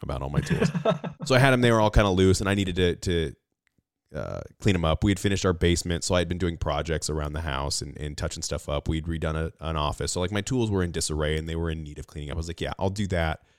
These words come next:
Speaker 1: 'cause she was setting up Christmas decorations, so she was getting stuff out of the garage. She's like, "Your tool area is a mess. It's kinda bleeding into the rest of, of my decorations. Can you clean it up?" I said, "Sure." So I cleaned it all up,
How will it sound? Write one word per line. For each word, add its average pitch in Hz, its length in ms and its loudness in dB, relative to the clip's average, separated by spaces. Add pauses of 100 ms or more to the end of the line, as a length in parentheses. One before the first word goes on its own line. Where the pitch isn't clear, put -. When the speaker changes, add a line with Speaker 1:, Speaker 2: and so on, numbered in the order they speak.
(220)
Speaker 1:
'cause 98 120 -4
she - 160 0
was 90 120 2
setting 80 240 -2
up 73 120 -8
Christmas 87 320 -4
decorations, 73 600 -6
so 98 80 -8
she - 140 -4
was 78 80 -4
getting 69 160 -8
stuff - 260 -4
out 71 100 0
of 73 40 -4
the 76 60 -4
garage. 71 340 -2
She's - 140 -8
like, - 120 -8
"Your 78 60 -10
tool 92 240 0
area 82 160 -2
is 80 80 -4
a - 40 -6
mess. 71 460 -6 (400)
It's - 100 -20
kinda 73 300 -2
bleeding 92 400 0
into 78 200 -4
the 73 120 -2
rest 73 320 0
of, 69 340 -4
of 78 160 -4
my 76 140 -6
decorations. 73 720 -4
Can 82 180 -6
you 73 140 -8
clean - 260 -12
it 92 60 -6
up?" 113 120 -6
I - 40 -8
said, - 120 -8
"Sure." - 280 2 (1040)
So - 120 -2
I 95 40 0
cleaned 135 240 0
it 117 60 2
all 101 180 4
up, 87 260 0